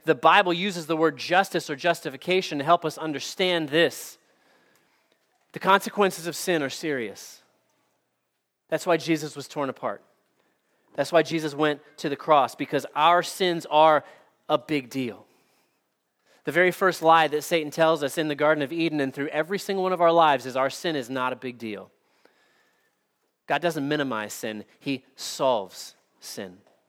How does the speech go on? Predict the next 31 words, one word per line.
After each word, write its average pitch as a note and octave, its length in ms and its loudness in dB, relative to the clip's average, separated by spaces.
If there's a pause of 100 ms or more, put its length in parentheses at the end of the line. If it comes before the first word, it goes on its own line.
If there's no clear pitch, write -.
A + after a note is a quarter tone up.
(720)
He B2+ 60 -14
sent - 480 -8
Jesus B2+ 480 -6
there A2 320 0 (200)
to - 100 -16
fix - 400 -6
it. A2 120 -12 (760)
And E3+ 160 2
even G3+ 300 0
the D#3 80 2
fool B3 580 2
of E3 120 2
a E3+ 60 0
governor, F3+ 380 2
Pilate, E3+ 520 4 (580)
knew D#3+ 380 4
that C#3+ 100 -4
Jesus C#3 420 -4
was A#2+ 400 -2 (160)
innocent. C#3 640 -4 (520)
Jesus G3 300 -4
had E3 140 0
committed E3 360 0
no C#3 180 0
sin. F#2 320 -12 (1120)
He A3 160 2
says, F#3 500 4 (180)
"This A#3 260 2
man F#3 200 2
is D3+ 120 -2
innocent." F#3+ 540 -2